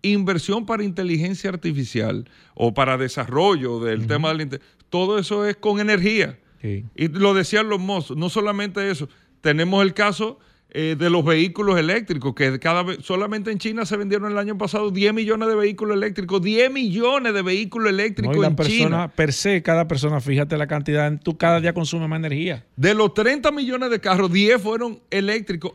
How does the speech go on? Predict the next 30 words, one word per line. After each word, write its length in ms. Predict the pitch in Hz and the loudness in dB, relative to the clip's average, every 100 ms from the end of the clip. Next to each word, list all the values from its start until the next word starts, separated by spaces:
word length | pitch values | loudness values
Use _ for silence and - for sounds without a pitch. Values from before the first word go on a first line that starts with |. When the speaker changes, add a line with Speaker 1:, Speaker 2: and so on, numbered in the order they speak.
| - | -4
Speaker 1:
en 280 | 220 254 | -2 -2
China, 560 | 208 214 247 247 113 - | -4 -2 -2 -2 -4 -8
Speaker 2:
Ujú. 20 | _ | _
Speaker 1:
aparte 520 | 131 104 160 170 226 | -4 0 -2 0 0
del 160 | 220 202 | 0 -2
crecimiento 640 | 202 - 180 180 196 226 | -2 -2 -4 -4 -4 -4
que 100 | 196 | -2
se 120 | 202 | -2
ha 60 | 196 | -2
tenido 340 | 202 196 208 | -2 -2 -4
en 80 | 185 | -4
todas 240 | 190 196 | -4 -4
partes 260 | - 196 196 | -4 -4 -2
del 60 | 185 | 0
mundo, 200 | 208 214 | -2 -2
incluyendo 420 | 190 202 226 311 | -2 0 0 0
República 460 | 190 156 185 180 170 | -4 -2 0 0 0
Dominicana. 500 | 170 156 135 151 147 | -2 -4 -4 -4 -4
Proporcionalmente 880 | 175 160 175 190 196 240 247 233 | -6 -6 -4 -4 -2 -2 -4 -2
lo 140 | 233 220 | -2 0
vemos 240 | 233 233 | 0 -2
poco, 300 | - 196 233 | -4 -4 -2
pero 180 | 214 180 | 0 2
va 140 | 165 165 | 2 2
creciendo. 600 | 202 - 185 233 175 - - _ _ _ | -2 -2 -2 -4 -6 -10 -16 _ _ _
¿Todo 260 | - 269 302 | 0 0 0
con 180 | 233 196 | -4 -4
qué 100 | 214 | -4
se 140 | 196 | -4
mueve? 320 | 139 117 - | -4 -6 -6